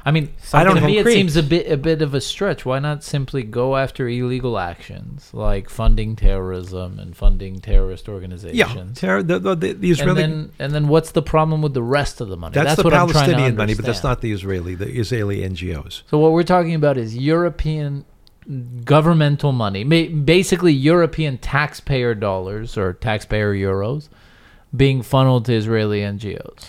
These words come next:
Speaker 1: And I'm
Speaker 3: I
Speaker 1: wondering, what I'm asking is, what's the problem?
Speaker 3: The problem is that, for example, one of the problems is some of those N G Os have lawyers. And for example, if you
Speaker 2: All
Speaker 3: look,
Speaker 2: of them have
Speaker 3: all of them
Speaker 2: lawyers.
Speaker 3: have lawyers, and
Speaker 2: A lot of
Speaker 3: not only do
Speaker 2: lawyers.
Speaker 3: they,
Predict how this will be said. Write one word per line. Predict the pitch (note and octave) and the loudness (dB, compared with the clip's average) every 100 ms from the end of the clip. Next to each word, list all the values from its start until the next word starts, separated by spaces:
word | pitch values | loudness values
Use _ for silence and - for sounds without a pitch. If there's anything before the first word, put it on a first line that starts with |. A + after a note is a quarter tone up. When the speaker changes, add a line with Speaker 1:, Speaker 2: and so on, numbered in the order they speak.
| - | -6
Speaker 1:
And | C3 | 0
I'm | C#3+ | 2
Speaker 3:
I | D#3+ | 4
Speaker 1:
wondering, | F#3+ A#3 G3+ D#3 D3 E3 | 4 6 4 4 2 0
what | C3+ B2 | 0 0
I'm | C3 | 0
asking | E3 E3 - D#3 | -2 -4 -6 -6
is, | B2+ A#2+ - - - | -6 -8 -10 -12 -10
what's | A#2+ A#2+ D3 - | -4 0 0 -2
the | - | -10
problem? | - A#2+ A2+ F#2 | -6 -6 -6 -4
Speaker 3:
The | - | 0
problem | D#3 E3+ F#3+ D#3 | 2 2 2 -2
is | B2 | -4
that, | B2 - - C3 | -8 -10 -16 -4
for | C#3 | 0
example, | A#2+ A2+ D3 D#3 C#3+ G#2+ A#2+ | 0 0 0 0 0 -2 0
one | B2+ | 0
of | A#2+ | -2
the | A#2 | -2
problems | A3 A#3+ D3+ B2 | 2 2 2 0
is | A#2 | -4
some | - D#3 | -2 0
of | F3+ | 0
those | C#3+ C3 | 0 0
N | B2 A#2+ | 0 0
G | A#2 | 0
Os | F#2+ G2+ - - - - | -2 -4 -10 -18 -20 -14
have | - A#2+ B2 B2 | 0 2 2 2
lawyers. | A#2 G#2+ G2+ F#2+ B2 - - - _ - | 4 4 2 -4 -8 -14 -20 -20 _ -2
And | B2 A#2+ A#2+ - | 2 4 4 2
for | B2+ | 0
example, | B2 D3 D3+ | 2 2 2
if | C#3+ D#3 | 2 6
you | |
Speaker 2:
All | D3 E3 | 6 6
Speaker 3:
look, | C3+ F#2 | 4 -2
Speaker 2:
of | |
them | F#2 E2+ | -6 -6
have | - | 0
Speaker 3:
all | D3 C#3+ | 2 2
of | - | 2
them | B2+ | 2
Speaker 2:
lawyers. | |
Speaker 3:
have | C3 B2+ | 2 2
lawyers, | B2 G#2+ A2 A#2 A2+ | 2 2 2 0 0
and | B2 A#2+ A#2 A#2 | 2 4 4 2
Speaker 2:
A | - | 0
lot | A2 A2 C#3 C#3 | 2 4 6 6
of | A#2+ | 6
Speaker 3:
not | G3+ | 6
only | G#3+ G3 F#3 | 6 6 4
do | |
Speaker 2:
lawyers. | D3+ C3+ | 2 0
Speaker 3:
they, | B2+ B2 B2 E2+ - | 2 2 -2 -6 -10